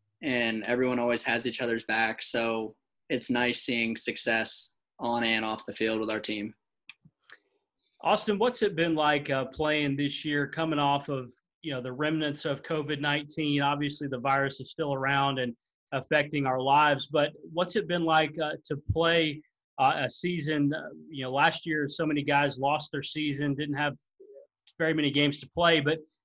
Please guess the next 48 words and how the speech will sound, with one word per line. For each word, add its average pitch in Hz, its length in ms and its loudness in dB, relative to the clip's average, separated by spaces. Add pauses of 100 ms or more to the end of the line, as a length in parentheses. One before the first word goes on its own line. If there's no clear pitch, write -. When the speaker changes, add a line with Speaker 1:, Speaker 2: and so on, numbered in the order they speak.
(120)
Speaker 2:
how 202 120 6
have 202 120 4
you 190 60 -2
guys 170 300 8
responded 143 540 2
to 135 80 -2
all 131 120 4
that 131 180 2
adversity? 117 560 -2 (760)
Speaker 1:
Uh, 135 340 2
it's 139 180 -2
been 143 240 4
great 123 380 4
getting 123 200 -2
back 117 260 0
on 113 120 -4
the 107 80 -8
field, 113 340 0
kinda 131 220 0
getting 127 240 2
back 117 280 2
to 110 380 0 (580)
normal 135 340 4
or 127 360 6
the 123 80 2
way 131 180 6
life 117 360 2
used 120 260 -2
to 139 80 -2
be 127 240 2
before 120 640 -2 (140)
covid 143 280 2
hit. 143 320 0 (600)
And, 120 580 2
I 127 80 2
mean, 127 180 4
I 120 140 2
was 123 380 -2
devastated 120 580 2
when 117 140 -2
the 113 60 -4
season 117 360 0
got 110 160 -2
canceled 113 380 -2
last 113 320 -2
year 110 160 0
to 110 240 -2
it, 110 160 -2